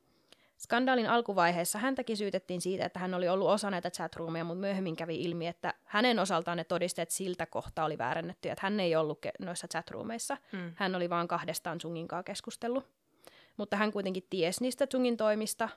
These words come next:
Speaker 1: ja oli katsonut jonkun tän lähettämistä laittomista videoista, joten hän lähti sitten Highlightista ja jätti idolin uran maaliskuussa kaksituhatta yhdeksäntoista.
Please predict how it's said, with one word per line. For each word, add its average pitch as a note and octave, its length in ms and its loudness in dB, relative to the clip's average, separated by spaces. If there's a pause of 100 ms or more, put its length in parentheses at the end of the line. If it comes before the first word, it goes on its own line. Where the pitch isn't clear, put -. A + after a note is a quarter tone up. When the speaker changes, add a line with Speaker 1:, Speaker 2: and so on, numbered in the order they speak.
(480)
Speaker 1:
ja E3+ 140 4
oli F3 120 4
katsonut F3 380 0
jonkun E3+ 240 -2
tän E3 140 0
lähettämistä E3 520 -4
laittomista D#3+ 440 -6
videoista, F#3+ 640 -2 (440)
joten E3 260 0
hän F3 140 -2
lähti E3+ 260 -2
sitten A#3+ 240 -4
Highlightista G3 560 -2
ja F3+ 80 0
jätti F3+ 340 -4
idolin F3 280 -2
uran D#3+ 200 -4
maaliskuussa D#3+ 600 -8
kaksituhatta - 460 -12
yhdeksäntoista. - 640 -10